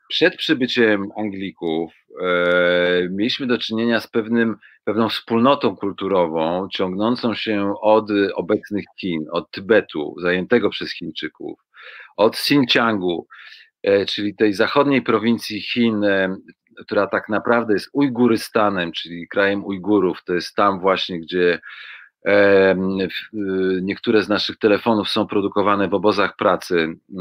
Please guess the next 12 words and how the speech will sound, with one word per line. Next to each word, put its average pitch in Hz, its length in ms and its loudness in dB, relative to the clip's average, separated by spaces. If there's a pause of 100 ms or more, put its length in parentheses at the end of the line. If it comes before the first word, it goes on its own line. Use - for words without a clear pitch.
em, 82 400 0 (800)
e, 95 60 -4 (1000)
y, 85 440 -2 (120)
teren 95 240 -2
też, 107 180 -6
który 98 400 -2 (140)
zwiedziłem, 85 720 -4 (580)
w - 40 -14
pewną 117 200 2
wspólnotą 131 520 2
kulturową 117 640 2
z - 100 -8